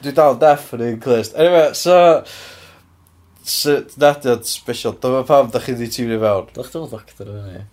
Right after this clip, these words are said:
Speaker 1: <laughs> Mae o'n mynd yn, mae o'n dechrau mynd yn issue ŵan, de.
Speaker 2: Ie, dwi'n teimlo dy fod o. Yym, iawn. So, syniadau special. Be da ni'n mynd i wneud ydy, da, ma-, dwi yn mynd i ddewis hoff syniadau fi.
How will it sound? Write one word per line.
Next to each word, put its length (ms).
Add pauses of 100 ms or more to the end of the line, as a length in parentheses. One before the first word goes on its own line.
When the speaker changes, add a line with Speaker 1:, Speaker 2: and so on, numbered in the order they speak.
(540)
Speaker 1:
<laughs> 600
Mae 160
o'n 100
mynd 220
yn, 140
mae 200
o'n 60
dechrau 320
mynd 160
yn 100
issue 300
ŵan, 180
de. 140
Speaker 2:
Ie, 360
dwi'n 280
teimlo 160
dy 140
fod 180
o. 80 (540)
Yym, 580 (1300)
iawn. 380 (300)
So, 400 (260)
syniadau 540
special. 420
Be 180
da 120
ni'n 100
mynd 140
i 20
wneud 360 (880)
ydy, 300
da, 160 (160)
ma-, 260 (120)
dwi 260 (200)
yn 180
mynd 140
i 80
ddewis 380 (260)
hoff 340
syniadau 560
fi. 220